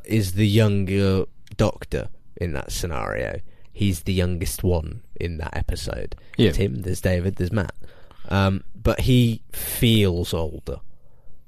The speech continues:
Speaker 1: And it, and that, that's, that's a mischaracterization. Just because the actor himself is older, that, mm, no.
Speaker 2: Is
Speaker 1: That
Speaker 2: that
Speaker 1: doesn't, irrelevant.
Speaker 2: is that not maybe a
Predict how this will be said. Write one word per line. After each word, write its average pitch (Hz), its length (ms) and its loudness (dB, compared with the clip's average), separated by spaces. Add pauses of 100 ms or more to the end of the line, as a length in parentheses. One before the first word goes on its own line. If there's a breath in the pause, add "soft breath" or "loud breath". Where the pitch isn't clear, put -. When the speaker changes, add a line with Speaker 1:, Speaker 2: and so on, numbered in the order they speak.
(760)
Speaker 1:
And 95 180 0
it, 92 200 -2
and 98 260 -2
that, 107 300 0
that's, - 680 -2
that's - 320 0
a 113 80 4
mischaracterization. 104 2000 4 (500 soft breath)
Just 143 220 0
because 131 260 4
the 117 100 6
actor 107 240 2
himself 101 420 4 (100)
is 95 200 0
older, 90 480 0 (480 soft breath)
that, 101 240 -2 (120)
mm, 110 680 0
no. 92 300 4 (560 loud breath)
Speaker 2:
Is 107 260 4
Speaker 1:
That - 40 -6
Speaker 2:
that 117 260 8
Speaker 1:
doesn't, 120 220 0 (160)
irrelevant. 120 560 4 (160)
Speaker 2:
is 113 140 2
that 117 120 6
not 117 120 6
maybe 113 340 4
a 95 340 4